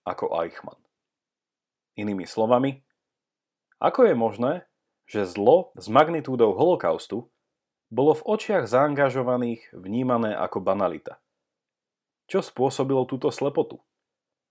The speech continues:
Sám Eichmann, ako aj mnohí obžalovaní počas norimberských procesov, tvrdil, že robil iba to, čo mu bolo povedané.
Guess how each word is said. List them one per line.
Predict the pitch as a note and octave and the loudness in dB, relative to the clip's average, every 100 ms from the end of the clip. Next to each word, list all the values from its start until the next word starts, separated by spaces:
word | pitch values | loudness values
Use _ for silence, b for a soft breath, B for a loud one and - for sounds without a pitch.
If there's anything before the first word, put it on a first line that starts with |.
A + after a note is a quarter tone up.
| _ _ _ | _ _ _
Sám | _ A#2 G#2+ - | _ -2 0 0
Eichmann, | D#3 C#3 F#2 G#2+ C#3 _ _ _ _ _ - | -2 -2 -4 -4 -6 _ _ _ _ _ -10
ako | G#2 B2+ | -2 2
aj | A#2+ | 2
mnohí | C#3 G3+ E3+ | 2 0 -2
obžalovaní | A2 C3+ C3+ C3 B2+ B2 B2 A#2+ - | -4 -2 4 4 4 2 0 -6 -10
počas | A#2 G#2+ | -6 -4
norimberských | G2+ A#2+ C#3+ A2+ G2+ - F#2 A2+ | 0 2 4 4 2 -2 -8 -4
procesov, | A#2+ F#2+ - F#2 A2+ _ _ _ _ _ _ - | -2 -4 -4 -6 -8 _ _ _ _ _ _ -4
tvrdil, | A2+ E3+ A3+ A3+ - _ _ _ _ | -2 0 0 -2 -6 _ _ _ _
že | C#3+ | 0
robil | A3+ A#3+ A#3 | 2 4 2
iba | D#3+ G#2 | 2 2
to, | C3+ F3 - _ _ - | 2 0 -2 _ _ -8
čo | C3 | -4
mu | C#3 | -2
bolo | B2 B2 A#2 | 0 0 2
povedané. | A2+ A2+ E2 - | 4 4 2 -10